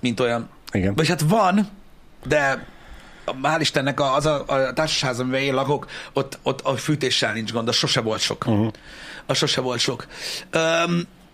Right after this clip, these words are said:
Speaker 1: úgyhogy na mindegy, tehát én most azt mondom, hogy nem hánytam, ne-, tehát ettől nem hányom össze magam. Ö, de nyilvánvalóan minden pénz, ezt a pénzt is lehetne másra költeni. Öm, mondhatom azt, neked is igazad van, Zsófix,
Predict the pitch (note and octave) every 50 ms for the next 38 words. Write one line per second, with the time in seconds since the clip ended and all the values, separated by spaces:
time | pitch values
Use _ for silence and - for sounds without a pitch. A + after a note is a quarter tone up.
0 | - - - A#3 E3+ A#3 B3 C#4 D4 D4+ C#4 A3+ - - F#3 - G#3 A3 A#3 A3
1 | G#3+ - F#3 F3+ - A3 G#3 - G3 F3 F3 F3 F3 E3+ F#3 F#3 D#3+ - C#3 C3
2 | C3+ B2 C#3 C#3 C#3 C#3 D#3 E3+ - - B2 D3+ D3 - F3 E3+ - F#3 E3+ D#3+
3 | C#3 B2 B2 A#2+ A2+ A#2 A#2 A2 - - A2+ A2 G#2 G#2 G#2 G2 G#2+ - - -
4 | - - - - - - - C3+ B2 A#2 - - - C#3+ C#3 D3+ D3 - - -
5 | D3+ D#3+ D#3 C#3 C3+ B2+ C#3 D#3+ D#3+ D3 C#3 B2+ A#2+ A2+ - - - - - -
6 | _ _ - - - C#3+ C#3+ - A2 G#2 G2+ G3 A3 A3 F3+ C#3+ - D#3+ D3 -
7 | - - D3+ D3 C3+ - C3 - - C3+ C3 B2 A#2+ B2+ A#2+ G#2+ - - - -
8 | - - G#2+ G2+ - - G#2 - - G#2 F#2 - G#2 G2 G2 F#2+ - - - -
9 | - - - - - - - F#3 F3+ F3 F3 F3+ E3 C3+ - - - - - -
10 | - - - - - - - - - - - - - - - - - - - -
11 | - - - - - - - - - - - D#3+ G#3 A#3+ - G#3 G3 E3 D3 D3
12 | D3+ - - - - D#3 F3+ G3 F#3+ F#3+ E3 E3 C#3+ - D3 D3+ C#3+ C#3 D3+ C#3
13 | C#3 D3+ C#3 B2+ C#3+ A#2+ - F3+ F#3+ - - - -